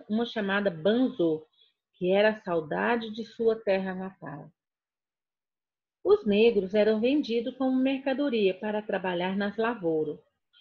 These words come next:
e alguns, e alguns nas casas grandes das fa-, nas casas grandes, nas casas grandes das fazendas ou engenho. As famílias eram separadas.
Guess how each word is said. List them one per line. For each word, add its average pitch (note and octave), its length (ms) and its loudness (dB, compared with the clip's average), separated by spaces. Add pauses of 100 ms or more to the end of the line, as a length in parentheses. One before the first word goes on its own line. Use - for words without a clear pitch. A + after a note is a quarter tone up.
(200)
e G3+ 100 2
alguns, A#3 680 2 (260)
e G#3 100 2
alguns G3+ 520 0
nas A3+ 280 -4
casas G#3+ 560 -2
grandes G#3+ 560 0
das G3+ 220 -2
fa-, G#3 200 -2
nas F#3+ 380 -4
casas G#3 440 0
grandes, D#3+ 760 0 (300)
nas D#3+ 340 -2 (220)
casas D#3+ 400 0
grandes D3+ 420 -4 (560)
das G3 240 2
fazendas F3+ 560 -2 (340)
ou G3+ 180 4
engenho. F#3 480 -2 (500)
As E3 200 -6
famílias G3 560 2
eram G3+ 240 0
separadas. G3+ 760 -4